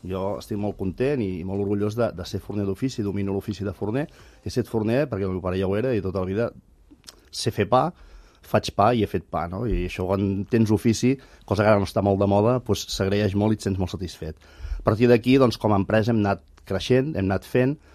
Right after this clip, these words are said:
i, bueno, potser, doncs, em defineixo en, en paper d'empresari, no? Potser és amb el que em sento més còmode, perquè m'he anat diversificant sempre dins del sector del pa en petites empreses.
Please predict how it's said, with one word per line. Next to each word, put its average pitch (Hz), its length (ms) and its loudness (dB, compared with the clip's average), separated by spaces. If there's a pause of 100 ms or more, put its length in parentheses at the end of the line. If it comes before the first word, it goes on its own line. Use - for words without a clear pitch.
(500)
i, 104 320 2
bueno, 101 220 4 (100)
potser, 92 320 -4
doncs, 98 160 -2
em 101 160 -2
defineixo 98 400 0
en, 95 120 2 (520)
en 87 120 -6 (200)
paper 92 240 -6
d'empresari, 90 560 -2
no? 87 160 -10
Potser 101 240 -12
és 90 80 -8
amb 90 220 -8
el 87 80 -8
que 92 80 -6
em 87 80 -8
sento 92 180 -4
més 98 160 -4
còmode, 101 320 2
perquè 104 240 2
m'he 95 60 0
anat 98 160 -2
diversificant 98 580 -2
sempre 104 160 -2
dins 101 160 -2
del 90 80 -6
sector 95 240 -8
del 95 80 -4
pa 90 140 -6
en - 80 -8
petites 92 260 -6
empreses. 82 540 -12